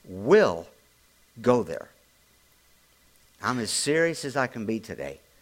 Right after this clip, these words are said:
because unforgiveness will absolutely destroy the per-, the best person in this house.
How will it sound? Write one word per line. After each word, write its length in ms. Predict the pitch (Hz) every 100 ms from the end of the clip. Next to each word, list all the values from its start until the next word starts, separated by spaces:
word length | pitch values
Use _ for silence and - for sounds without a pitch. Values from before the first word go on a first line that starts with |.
| _ _ _ _ _ - _
because 340 | - 113 117 -
unforgiveness 800 | 160 196 208 185 175 190 165 131
will 220 | 117 -
absolutely 600 | 135 160 156 160 151 139
destroy 460 | 117 110 - 143 131
the 120 | 95
per-, 360 | - - 139 -
the 80 | 104
best 400 | 95 135 147 -
person 320 | 147 143 -
in 100 | 131
this 220 | 120 117 -
house. 460 | 95 - - -